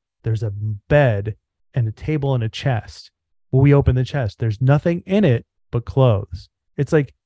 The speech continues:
you are wasting people's time. You're wasting your own time. You know, instead say, "On this level of the dungeon, there are four rooms.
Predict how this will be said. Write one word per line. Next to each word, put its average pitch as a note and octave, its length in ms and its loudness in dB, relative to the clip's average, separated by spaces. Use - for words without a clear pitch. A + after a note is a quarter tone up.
you E3 220 0
are G#3 120 2
wasting C3+ 600 -2
people's A2+ 400 -6
time. A2+ 320 -8
You're C3+ 180 2
wasting C#3 400 -2
your B2+ 180 -4
own D#3 220 -4
time. - 360 -12
You C#3 100 0
know, A2+ 240 0
instead C#3 720 0
say, B2 540 -2
"On B2+ 200 0
this C#3+ 240 4
level C#3+ 540 2
of C3 180 -2
the B2 100 -4
dungeon, A#2+ 680 0
there B2+ 160 0
are B2+ 100 0
four C#3+ 380 2
rooms. C3 640 -4